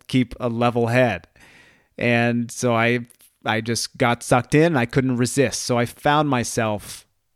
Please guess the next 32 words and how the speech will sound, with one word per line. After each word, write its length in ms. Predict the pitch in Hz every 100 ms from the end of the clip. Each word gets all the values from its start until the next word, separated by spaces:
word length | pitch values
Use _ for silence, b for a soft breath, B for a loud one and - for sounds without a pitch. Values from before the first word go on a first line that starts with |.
| _
really 420 | 107 110 131 135 131
being 240 | 123 117
triggered 560 | - - 143 131 120 101
by 220 | 107 110
what 180 | 117 120
I 80 |
was 240 | 110 107 -
reading 520 | 127 120 120 117 113
and 160 | 120 113
what 180 | 113 117
I 80 | 110
was 140 | -
consuming. 720 | - 117 - 143 143 123 85 _ _ b b b b b b -
So, 680 | - 127 123 120 120 117 - _ _ _
along 380 | - 123 131 127
with 120 | 123
the 80 | 123
help 200 | 127 127
of 100 | 123
my 160 | 113 107
coach, 420 | 175 196 170 - -
I 460 | 120 120 120 120 - _
made 260 | 123 127 131
a 80 | 127
plan 760 | - 135 131 123 117 101 104 -
to 840 | - 127 117 113 113 110 107 104 - _ -
spend 500 | - - 135 147 143
more 240 | 135 123
time 580 | - 123 113 113 113 117
in 220 | 117 110
meditation. 640 | 110 107 - 139 143 147 139
And, 260 | 120 101